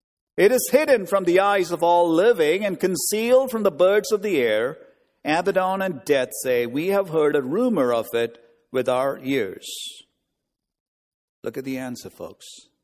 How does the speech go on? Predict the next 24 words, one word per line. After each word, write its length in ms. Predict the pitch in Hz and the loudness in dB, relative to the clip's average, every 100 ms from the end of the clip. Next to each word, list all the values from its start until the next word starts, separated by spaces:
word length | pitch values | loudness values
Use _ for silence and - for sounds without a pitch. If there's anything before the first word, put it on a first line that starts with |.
| _ _ _ _ _ _ _ _ _ _ _ | _ _ _ _ _ _ _ _ _ _ _
Where 160 | 101 104 | -8 -6
do 60 | 113 | -6
you 100 | 120 | -10
find 320 | 131 127 127 | -10 -10 -8
wisdom? 460 | 135 135 - 78 _ _ _ _ _ _ _ _ _ _ _ | -8 -10 -18 -20 _ _ _ _ _ _ _ _ _ _ _
Where? 400 | 120 170 120 - _ _ _ _ _ _ _ _ _ _ _ _ _ _ _ _ | -8 -8 -8 -14 _ _ _ _ _ _ _ _ _ _ _ _ _ _ _ _
Speak 240 | - 180 | -8 -8
to 80 | 160 | -8
me. 240 | 107 90 _ _ _ _ _ _ _ _ _ _ _ _ | -14 -16 _ _ _ _ _ _ _ _ _ _ _ _
Where 100 | 120 | -12
do 80 | 151 | -10
you 60 | 156 | -10
find 280 | 165 151 131 | -8 -8 -8
wisdom? 360 | 120 - 90 _ _ _ _ _ _ _ _ _ _ _ _ | -10 -12 -20 _ _ _ _ _ _ _ _ _ _ _ _
The 60 | 90 | -14
next 360 | 110 - - | -14 -14 -16
word 260 | 117 120 110 | -4 -2 -2
says 320 | - 113 127 - | -4 -8 -8 -12
that 180 | 95 92 | -14 -12
in 140 | 92 | -12
verse 160 | 92 - | -12 -12
twenty-three. 640 | 98 92 - 71 85 _ _ _ _ _ _ _ _ | -14 -14 -14 -16 -16 _ _ _ _ _ _ _ _
God 680 | - 117 139 113 90 - - _ _ _ _ _ _ | -12 -8 -8 -10 -14 -18 -20 _ _ _ _ _ _
understands 880 | 110 113 117 - 95 87 - - - | -12 -12 -12 -14 -16 -18 -20 -20 -20